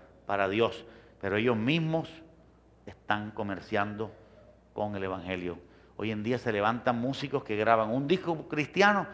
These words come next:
y después graban un disco secular, porque el mercado cristiano se volvió muy grande ya. Y entonces les interesa grabar un, un disco de música cristiana, pero en realidad no son cristianos.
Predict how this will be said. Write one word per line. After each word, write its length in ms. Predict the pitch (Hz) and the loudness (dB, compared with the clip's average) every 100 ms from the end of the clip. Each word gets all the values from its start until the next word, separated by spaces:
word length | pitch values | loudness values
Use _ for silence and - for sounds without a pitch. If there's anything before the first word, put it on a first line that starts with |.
| - - - | -16 -20 -6
y 120 | 110 | -2
después 280 | 104 113 120 | 0 2 2
graban 260 | 123 127 | 4 2
un 180 | 123 117 | 2 0
disco 260 | 123 - 123 | -2 -2 -6
secular, 560 | - 110 98 98 95 - - - | -4 -4 6 6 6 2 -16 -2
porque 340 | 120 113 117 131 | -2 2 2 4
el 160 | 123 | 2
mercado 520 | 123 110 - 147 170 | 2 0 2 4 4
cristiano 560 | 165 143 127 156 170 170 | 2 -2 0 4 4 4
se 140 | - | 0
volvió 280 | 113 104 107 | 0 2 0
muy 120 | 117 | 0
grande 360 | 110 107 107 101 | 2 2 2 0
ya. 200 | 95 92 - - - - - - _ - - - - - - - | 0 -2 -10 -20 -20 -20 -20 -20 _ -20 -20 -20 -20 -20 -20 -4
Y 60 | 117 | -2
entonces 360 | 107 131 170 | 0 0 4
les 220 | 165 143 | 4 4
interesa 580 | 180 175 - 151 202 214 | 4 2 4 6 8 8
grabar 320 | 208 170 185 | 8 10 10
un, 240 | 190 180 156 - - | 8 4 -2 -6 -2
un 140 | 170 | 4
disco 260 | 214 214 190 | 4 6 6
de 60 | |
música 260 | 175 185 196 | 6 6 4
cristiana, 640 | 170 160 185 175 123 95 - - - - - - - - - - - - | 4 2 8 8 8 0 -6 -18 -20 -20 -20 -20 -20 -20 -20 -20 -12 -2
pero 140 | 107 | -2
en 80 | 107 | 0
realidad 540 | 104 95 98 113 - - - - | 0 2 4 4 0 -18 -18 -12
no 340 | 104 123 127 - - - - - | -2 -2 -2 -6 -20 -20 -20 -14
son 380 | - 123 110 107 - - - | -2 0 0 -8 -18 -20 -10
cristianos. 840 | 107 98 - - 92 85 85 - | -8 -6 -8 -6 -2 -2 -4 -12